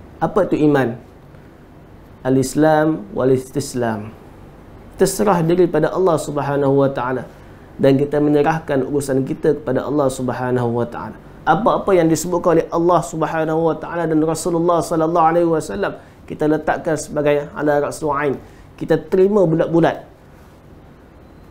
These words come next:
Tapi dari segi kefahaman, itu cerita lain.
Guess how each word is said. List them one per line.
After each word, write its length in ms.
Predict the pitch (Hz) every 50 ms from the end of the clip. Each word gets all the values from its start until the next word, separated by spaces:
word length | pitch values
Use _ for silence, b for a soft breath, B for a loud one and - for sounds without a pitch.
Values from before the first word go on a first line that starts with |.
| - - - - -
Tapi 240 | - - 107 156 151
dari 160 | 147 151 139
segi 160 | 143 143 -
kefahaman, 800 | 147 - - 139 143 147 156 185 208 220 320 311 - - - -
itu 400 | 104 - - 180 170 180 196 - - -
cerita 480 | - 131 131 131 131 147 147 160 - - -
lain. 480 | - 117 113 98 101 92 - - -